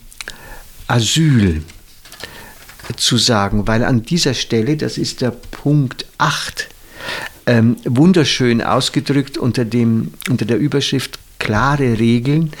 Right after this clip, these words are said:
für ein geordnetes Miteinander. Nicht? Also hier, äh, kommt natürlich, ich weiß nicht, Stelzer ist Jurist, ähm, ist Heimbuchner, ist auch Jurist, glaub ich, ne?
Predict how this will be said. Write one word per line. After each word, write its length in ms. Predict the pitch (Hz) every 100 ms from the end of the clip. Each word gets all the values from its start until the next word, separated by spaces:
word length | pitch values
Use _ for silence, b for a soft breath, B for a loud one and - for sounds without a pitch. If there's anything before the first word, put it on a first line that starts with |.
| B B
für 280 | - 156 -
ein 220 | 127 123
geordnetes 960 | 123 - 123 165 160 - 143 - -
Miteinander. 680 | 139 139 - 107 90 90 85 - B B B
Nicht? 200 | 139 139
Also 140 | 131 110
hier, 200 | 120 117 B B B B B B -
äh, 120 | 127 123
kommt 240 | - 143 -
natürlich, 480 | 127 - 127 123 - - -
ich 80 | -
weiß 180 | 131 147
nicht, 180 | - - - B B B
Stelzer 440 | - 120 123 -
ist 180 | - -
Jurist, 640 | - 110 113 151 - - - - - - - - - - - - - - - -
ähm, 480 | 117 110 107 113 - - - - -
ist 160 | -
Heimbuchner, 500 | 117 120 131 123 127
ist 180 | 113 -
auch 60 | -
Jurist, 540 | 165 107 101 98 -
glaub 240 | - 104 107
ich, 140 | 107
ne? 160 | 120